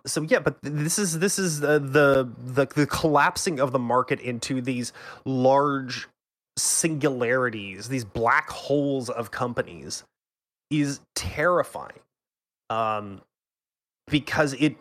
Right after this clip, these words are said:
does stifle innovation, it stifles creativity, it stifles, uh, competition, especially. Um, capitalism,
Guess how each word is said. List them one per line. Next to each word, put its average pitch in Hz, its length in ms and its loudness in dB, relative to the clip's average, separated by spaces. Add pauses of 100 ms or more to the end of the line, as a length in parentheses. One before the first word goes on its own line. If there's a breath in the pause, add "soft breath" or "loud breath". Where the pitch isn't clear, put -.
does 135 460 2
stifle 117 560 0
innovation, 107 520 -6
it - 160 -8
stifles 117 540 -2
creativity, 104 760 -6
it 104 100 -10
stifles, 117 840 -2
uh, 107 300 4
competition, 127 720 -2
especially. - 640 -4 (640 loud breath)
Um, 85 460 0 (840)
capitalism, 160 720 2